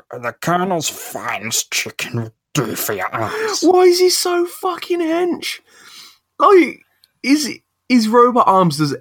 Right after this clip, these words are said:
Speaker 2: everything for him. Even when he, when he walked out of prison after his four-day sentence, his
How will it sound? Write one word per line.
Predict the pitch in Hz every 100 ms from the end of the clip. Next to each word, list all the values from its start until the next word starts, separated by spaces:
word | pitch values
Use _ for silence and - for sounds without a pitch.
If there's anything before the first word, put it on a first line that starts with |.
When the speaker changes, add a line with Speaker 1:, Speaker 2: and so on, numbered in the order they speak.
| -
Speaker 2:
everything | 127 127 135 139 143
for | - 147 143
him. | 147
Even | 156 214 208
when | 208
he, | 185
when | 175 - 180
he | 156
walked | 151 165 113
out | 156 135
of | 131
prison | - 139 135 160
after | 151 -
his | 135 -
four-day | - 156 143 139 131 127
sentence, | 127 127 135 147 139 - - - - _
his | 175